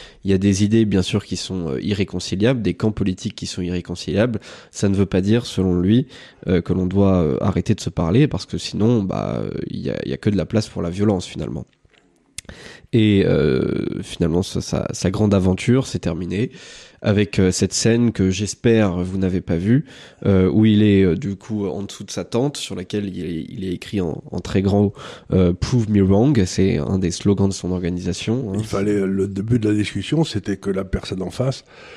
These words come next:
Speaker 2: lui explique pourquoi il avait tort, lui.
Speaker 1: Voilà,
Speaker 2: C'était
Speaker 1: exactement.
Speaker 2: déjà une façon.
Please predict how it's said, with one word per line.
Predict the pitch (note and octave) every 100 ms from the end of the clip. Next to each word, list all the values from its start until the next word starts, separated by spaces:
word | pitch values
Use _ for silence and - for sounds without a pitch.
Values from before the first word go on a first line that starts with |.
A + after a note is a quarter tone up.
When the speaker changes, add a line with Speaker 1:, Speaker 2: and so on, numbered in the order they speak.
| -
Speaker 2:
lui | G2+
explique | F#2+ - - -
pourquoi | - - - C3+ - -
il | F#2+
avait | G2
tort, | - D#2+ -
lui. | - A2+
Speaker 1:
Voilà, | F#2+ F2+ - - _
Speaker 2:
C'était | -
Speaker 1:
exactement. | F#2 F2+ G2
Speaker 2:
déjà | G#2 G#2+
une | G#2
façon. | G#2 -